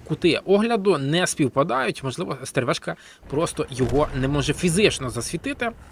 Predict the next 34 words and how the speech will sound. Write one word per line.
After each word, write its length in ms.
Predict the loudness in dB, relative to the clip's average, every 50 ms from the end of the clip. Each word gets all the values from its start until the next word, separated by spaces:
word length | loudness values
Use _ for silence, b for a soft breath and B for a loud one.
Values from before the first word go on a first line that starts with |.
| B B B B B B -6
підсвітити. 680 | -4 -4 -4 -4 -4 -6 -4 -2 -2 -4 -2 -2 -2 -2
Так, 320 | 0 -2 -2 -2 -2 -6
і 200 | -4 -2 -2 0
зараз 340 | 0 2 2 2 0 0 -2
вона, 280 | -4 -2 -2 -2 -4 -4 -2
наша 440 | -2 -2 0 0 0 -2 -2 -4 -6
союзна 440 | -4 0 0 0 2 0 -2 -4
С 80 | -4 -2
Т 80 | -2 0
Р 60 | 0
В 80 | 0 -2
шка, 140 | -2 -4 -4
чекає 440 | -6 -6 -2 0 2 2 2 0 B B B B B B -8 -4
на 280 | 2 6 8 8 8 6 2 -4
ворожого 460 | 0 2 4 4 4 4 2 0 0
кунспанцера. 600 | 0 -2 -2 -2 0 0 0 0 2 0 -2 -2
До 80 | 0 0
речі, 200 | 0 0 0 0
він 100 | 0 -2
шотний. 480 | -2 -2 -2 -2 -2 -4 -4 -6 -6 -6 -6 -8 -10 -10 -10 -10 -10 -8 -6
І 100 | -4 -2
ми 140 | 0 0
вже 160 | 2 2 2 2
по-, 200 | 4 2 2 2 0 -2 -2 -2 -4 -4
подивіться, 340 | -2 -2 -2 0 0 0
ми 80 | 0 2
вже 120 | 2 2
на 100 | 4 4
тисячу 280 | 2 2 2 2 2 2
хітпойнтів 500 | 2 0 -2 0 -2 -2 0 2 2 2
на 80 | 2 0
команду 340 | -2 -2 -2 0 -2 0
програємо. 540 | 0 2 2 4 4 4 2 2 -2 -4 -6 -8 B B B B B B B -14 -14 -10
Тож, 240 | -10 -10 -8 -6 -4